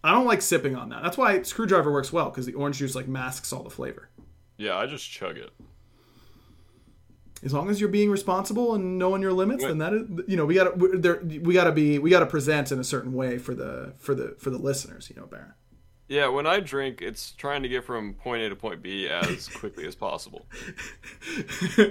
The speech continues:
Speaker 1: And, and not going any further than point, <laughs> and, and pressing the brakes at point B.
Speaker 2: Yeah.
Speaker 1: <laughs>
Speaker 2: Well, if I can find the brakes once I get to point B, <laughs> I, I press 'em.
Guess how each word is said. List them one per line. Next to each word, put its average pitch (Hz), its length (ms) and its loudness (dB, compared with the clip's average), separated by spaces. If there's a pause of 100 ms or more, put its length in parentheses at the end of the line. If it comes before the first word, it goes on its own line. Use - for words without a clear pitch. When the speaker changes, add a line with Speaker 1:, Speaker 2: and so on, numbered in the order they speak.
(260)
Speaker 1:
And, 185 260 4
and 190 120 6
not 214 200 12
going 208 200 12
any 190 160 8
further 165 340 8
than 127 160 -2
point, - 240 -4
<laughs> 196 180 4
and, 175 360 6 (260)
and 185 140 2
pressing 226 400 12
the 190 80 12
brakes 175 460 10
at 147 140 0
point - 380 8
B. - 100 -2 (120)
Speaker 2:
Yeah. 175 640 4
Speaker 1:
<laughs> - 60 -18 (420)
Speaker 2:
Well, 170 460 8 (180)
if 156 140 2
I 185 140 6
can 165 120 0
find 143 280 4
the 131 40 -2
brakes 113 320 -2
once 117 160 -6
I 113 60 -4
get 104 120 -4
to 101 60 -8
point 104 220 -2
B, - 140 2
<laughs> - 20 6
I, - 400 10 (220)
I - 40 10 (120)
press 127 320 2
'em. - 100 -10